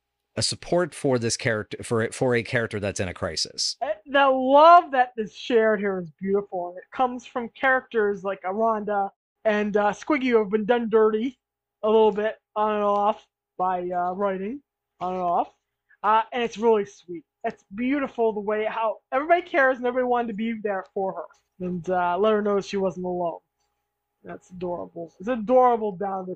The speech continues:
Speaker 2: toes. Um, Michael's hair is obviously blonder here and longer, and it was clear this, he was trying to grow it longer for Spinal Tap, but he couldn't get it longer where, long enough where it needed to be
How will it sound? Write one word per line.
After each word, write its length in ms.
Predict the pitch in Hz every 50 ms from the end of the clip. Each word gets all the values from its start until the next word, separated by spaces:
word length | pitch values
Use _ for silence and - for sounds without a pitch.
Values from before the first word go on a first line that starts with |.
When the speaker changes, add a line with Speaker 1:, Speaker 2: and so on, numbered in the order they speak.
| - _ _
Speaker 2:
toes. 480 | - 185 175 170 170 175 175 - _ _ _ _ - - _ _ _ _ _ _ -
Um, 500 | 262 269 269 262 262 262 254 254 254 254 _ _ _ _ _ _ _ _ _ _
Michael's 400 | - 247 294 403 466 494 480 370
hair 220 | - 311 349 320 262
is 160 | 233 185 190 _ _ _ -
obviously 400 | 233 240 262 269 269 - 254 220
blonder 560 | 180 196 220 220 226 233 233 233 220 220 208
here 240 | 196 196 196 202 196
and 160 | 190 190 190
longer, 560 | 185 190 196 202 202 190 185 185 180 170 156 - 175
and 100 | 180 180
it 80 | 180
was 160 | 175 175 - _
clear 260 | - 247 220 226 226
this, 320 | 220 220 214 220 - - _ _ _ _ _ _ _ _ _ -
he 60 | 247
was 100 | 240 233
trying 320 | - - 330 294 285 269
to 60 | 254
grow 220 | 214 247 240 240 226
it 40 | 214
longer 380 | 214 226 226 233 226 220 220 208
for 80 | - 208
Spinal 400 | - _ - 220 214 208 220 220
Tap, 320 | 208 - 214 202 190 170 _ -
but 80 | 190
he 40 | 190
couldn't 260 | - - 226 214 180
get 160 | 190 208 208
it 200 | 202 196 - _ _ -
longer 360 | 208 214 226 233 226 226 202
where, 280 | 202 202 208 202 - -
long 200 | 240 277 294 302
enough 180 | 302 294 269 - -
where 100 | 240 226
it 100 | 220 220
needed 300 | 233 262 262 269 240 214
to 60 | 220
be 360 | 190 170 185 175 165 165 165